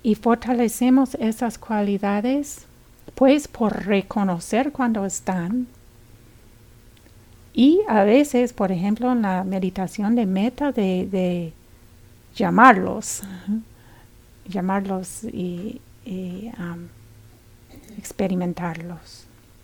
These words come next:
Y como dije el otro día, la atención plena tiene ese poder de aumentar y de fortalecer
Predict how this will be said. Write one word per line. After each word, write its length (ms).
Y 140
como 300
dije 580
el 100
otro 340
día, 360
la 160
atención 560
plena 480
tiene 720
ese 440
poder 680
de 340
aumentar 1040
y 140
de 180
fortalecer 1000